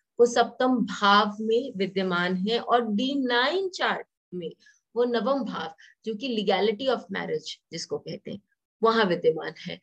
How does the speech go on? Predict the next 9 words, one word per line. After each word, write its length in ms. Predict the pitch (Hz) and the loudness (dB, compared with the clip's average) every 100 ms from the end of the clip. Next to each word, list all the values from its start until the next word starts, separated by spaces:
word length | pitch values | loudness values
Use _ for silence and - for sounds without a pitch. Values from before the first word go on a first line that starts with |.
| - - - | -18 -16 0
शनि 320 | 220 254 302 | 6 6 6
की 160 | 294 | 2
अंतर 460 | 285 226 240 262 262 | 2 4 4 6 6
में 220 | 202 185 | 6 4
प्रत्यांतर 540 | 196 190 202 208 208 208 | 2 2 4 4 2 0
चल, 180 | 208 | 0
पहले 300 | 202 208 214 | 0 2 4
उनका 260 | 240 233 220 | 6 4 2
विवाह 540 | 185 190 240 214 - | 0 -2 0 -2 -4